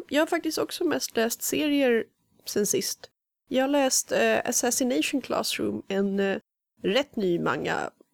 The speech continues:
på den, eh, engelskspråkiga marknaden. Det har väl kommit ut två delar som handlar om en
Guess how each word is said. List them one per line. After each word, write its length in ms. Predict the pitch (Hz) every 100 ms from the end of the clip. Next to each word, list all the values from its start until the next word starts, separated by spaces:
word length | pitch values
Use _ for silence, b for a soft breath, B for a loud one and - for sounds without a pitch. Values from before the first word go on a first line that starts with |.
| _ -
på 300 | - 98 98
den, 320 | 92 95 -
eh, 180 | 202 -
engelskspråkiga 720 | 208 208 185 - 226 226 220
marknaden. 600 | 202 170 - - - 226 -
Det 80 | 214
har 80 |
väl 100 | 208
kommit 260 | 208 220 220
ut 120 | 214
två 200 | - 262
delar 400 | 220 147 - 220 - _ _ _ _ _ _ -
som 200 | 226 220
handlar 480 | 214 190 196 196
om 300 | - 190 190 -
en 460 | 185 185 180 185